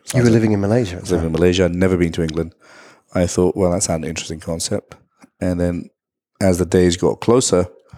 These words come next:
Speaker 1: it was like, "Okay." And when I got to the airport, and it was a little airport, Subang Airport,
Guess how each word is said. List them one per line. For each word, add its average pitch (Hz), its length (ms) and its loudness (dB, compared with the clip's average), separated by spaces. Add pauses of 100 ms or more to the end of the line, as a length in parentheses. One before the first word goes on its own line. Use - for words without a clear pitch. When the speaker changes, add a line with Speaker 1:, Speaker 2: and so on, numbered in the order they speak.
(800)
Speaker 1:
it - 80 -6
was 73 120 -8
like, 73 180 -6
"Okay." 78 440 -4 (520)
And 85 720 -6 (920)
when 95 220 0
I 92 60 0
got 107 180 2
to 101 60 -8
the 92 120 4
airport, 85 400 0
and 87 100 -2
it - 20 -4
was 92 160 -2
a - 60 -16
little 107 180 4
airport, 87 380 0
Subang 87 360 -4
Airport, 80 420 -6